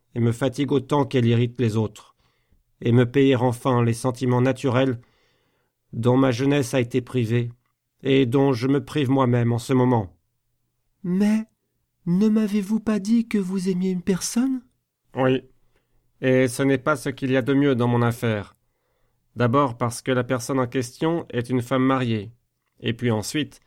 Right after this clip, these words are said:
Speaker 1: parce qu'elle demeure à Lyon, et que nous sommes obligés de remplacer les entrevues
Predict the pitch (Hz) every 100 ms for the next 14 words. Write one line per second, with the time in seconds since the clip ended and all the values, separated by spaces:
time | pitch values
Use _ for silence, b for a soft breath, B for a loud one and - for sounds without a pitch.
0 | _ _ _ 113 - 123 110 123 131 123
1 | 127 120 107 90 - - 113 113 117 117
2 | 117 117 127 113 131 135 131 151 110 110
3 | 107 95 117 123 120 120 135 117 110 120
4 | 117 123 127 151